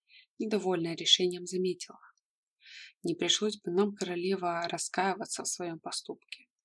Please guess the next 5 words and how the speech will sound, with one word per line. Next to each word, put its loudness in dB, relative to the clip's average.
Если 2
Гермес 0
вернется 2
к -8
Урании -4